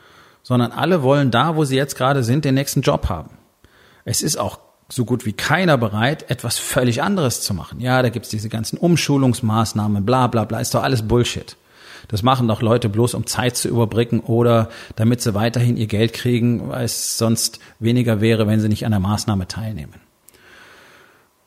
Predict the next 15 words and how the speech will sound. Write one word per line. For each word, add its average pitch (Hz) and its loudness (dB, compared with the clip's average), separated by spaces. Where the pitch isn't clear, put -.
Ganz 110 -2
viele 117 2
machen's 110 0
auch - -8
einfach 120 -4
nur 117 4
so, 110 4
nicht 113 2
weil 113 2
sie 110 0
wirklich 127 2
das 113 0
jetzt 113 -2
machen 127 2
wollen, 101 0